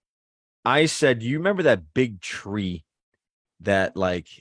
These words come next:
they, like, like a, a, a j-, uh, the Balrog and an elf fought in between, and, like, it sent all that stuff down into Middle Earth, all that, all the, like,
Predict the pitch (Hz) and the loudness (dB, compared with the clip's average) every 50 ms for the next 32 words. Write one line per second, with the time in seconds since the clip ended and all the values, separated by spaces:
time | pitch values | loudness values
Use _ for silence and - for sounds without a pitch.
0 | _ _ - 87 85 76 78 82 87 87 65 - 73 90 101 98 92 57 90 95 | _ _ -20 -18 -10 -8 -6 -4 -4 -6 -6 -8 -8 -6 -4 -4 -4 -4 -4 -4
1 | 92 90 - 98 87 85 85 85 80 64 80 82 76 82 87 80 73 80 87 - | -4 -4 -4 -4 -4 -4 -4 -6 -6 -6 -6 -4 -4 -4 -4 -6 -6 -12 -14 -12
2 | - 98 98 95 90 87 85 85 82 76 73 87 87 85 82 82 80 76 73 - | -6 -2 -2 0 0 0 -2 -4 -4 -8 -8 -8 -8 -6 -6 -6 -8 -6 0 2
3 | 113 123 131 127 123 120 123 120 117 117 117 117 110 101 107 101 95 90 87 - | 4 6 6 6 6 6 6 4 4 4 2 2 0 -2 -4 -6 -6 -8 -8 -4
4 | - 107 107 104 95 - - - - - - - - 113 110 113 110 98 110 107 | 0 0 0 0 0 -4 -12 -18 -18 -18 -12 -4 0 2 2 2 2 0 -2 -6
5 | 98 104 90 - - - 110 107 104 104 104 104 92 95 92 92 90 87 92 90 | -6 -6 -8 -8 -10 -6 -4 -2 -2 -2 -2 -2 -2 -2 -2 -2 -2 -2 -2 -2
6 | 90 82 - - - 107 104 - _ _ _ _ _ - - - - - 113 107 | -2 -2 -6 -6 -2 -2 -2 -2 _ _ _ _ _ -12 -10 -6 0 0 0 2
7 | 98 107 110 107 107 104 - - - 117 107 - 92 107 101 101 101 101 95 - | 2 2 2 4 2 2 0 0 -2 -2 -2 -2 -2 -4 -2 -2 -4 -4 -6 -8
8 | - 95 95 98 98 92 92 95 98 95 - - 90 92 92 87 90 85 - - | -8 -6 -4 -2 -2 0 0 0 -2 -4 -4 -4 -6 -4 -4 -4 -4 -6 -6 -8
9 | 85 90 90 85 80 87 82 82 80 80 80 80 | -6 -6 -6 -6 -6 -8 -8 -6 -6 -8 -8 -8